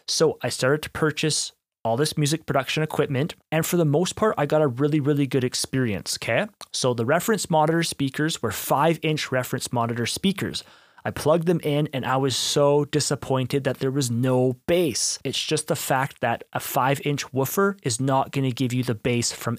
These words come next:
any brand, no matter how much marketing they're trying to sell you on, okay? The fact is, a five-inch reference monitor speaker won't give you that low end that you need as a beat maker. So anyways, that ultimately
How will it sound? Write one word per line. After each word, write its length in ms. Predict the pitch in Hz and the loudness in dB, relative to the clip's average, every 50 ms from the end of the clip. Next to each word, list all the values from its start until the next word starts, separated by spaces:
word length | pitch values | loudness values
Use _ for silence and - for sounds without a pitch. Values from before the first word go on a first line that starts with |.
| - - | -4 -4
any 220 | 139 135 139 139 | -2 0 2 0
brand, 480 | 131 117 123 123 123 123 123 123 127 120 - - - - - | 0 2 2 4 4 4 4 2 0 -2 -4 -10 -12 -6 -4
no 80 | 123 | -2
matter 160 | 123 120 117 117 | -2 0 0 -2
how 260 | - - - 139 143 | -2 0 2 4 4
much 240 | 151 151 - - 120 | 4 2 0 0 -2
marketing 540 | 123 123 127 135 - 135 123 131 127 135 | 0 2 2 2 0 -2 -2 0 0 0
they're 140 | 123 120 117 | 0 0 -2
trying 340 | - - - 139 127 123 120 - | -2 -2 0 0 0 0 -2 -4
to 340 | - 117 113 113 113 107 - | -4 -4 -2 -2 -2 -2 -4
sell 300 | - - - 127 117 117 | -2 0 0 2 2 2
you 200 | 113 107 101 92 | 2 0 0 -2
on, 200 | 87 82 82 90 - | -2 -4 -6 -10 -14
okay? 340 | - - - 120 117 120 151 175 - - - - - - - | -12 -6 -2 0 0 0 0 -2 -6 -12 -14 -14 -14 -10 -8
The 80 | 107 | -8
fact 380 | - - - 151 160 156 - - | -2 0 2 2 2 2 0 0
is, 140 | 147 143 131 | 0 2 0
a 60 | 113 | 0
five-inch 500 | - - 143 135 143 143 147 139 - - | 0 0 2 2 2 2 0 -2 -2 -2
reference 380 | 131 131 - - 123 - - | -2 -2 -2 -4 -6 -6 -2
monitor 260 | 120 123 131 135 139 139 | -2 0 0 0 -2 -4
speaker 380 | - - 156 147 - 156 147 | -4 -2 -2 -2 0 -2 -2
won't 340 | 131 110 110 123 131 139 - | -2 0 2 2 2 0 0
give 180 | - 143 131 127 | -2 -2 0 0
you 100 | 135 120 | 0 2
that 220 | 123 120 120 - | 2 2 2 2
low 220 | 117 113 117 123 131 | 0 2 2 2 2
end 220 | - 131 127 135 123 | 0 0 0 0 0
that 120 | 113 - | 0 0
you 160 | 139 123 117 | -2 -2 0
need 280 | 117 120 127 131 131 - | 0 0 2 0 0 0
as 200 | 139 135 120 120 | 0 0 0 -2
a 60 | 107 | -2
beat 300 | 107 - - 143 151 - | -2 -2 -2 -2 0 0
maker. 400 | 127 110 104 - - 85 - - _ _ _ _ _ _ _ _ _ - | -2 -4 -4 -6 -8 -12 -12 -14 _ _ _ _ _ _ _ _ _ -4
So 220 | - - 170 - - | 0 0 0 0 0
anyways, 500 | 160 196 208 202 180 170 165 170 156 - | 0 2 2 4 4 4 4 4 2 2
that 160 | 151 139 - - | 0 0 2 2
ultimately 800 | 156 160 165 - - 175 175 147 - 170 170 170 170 165 - | 2 2 2 0 -2 -2 -2 -2 0 0 0 0 0 0 -4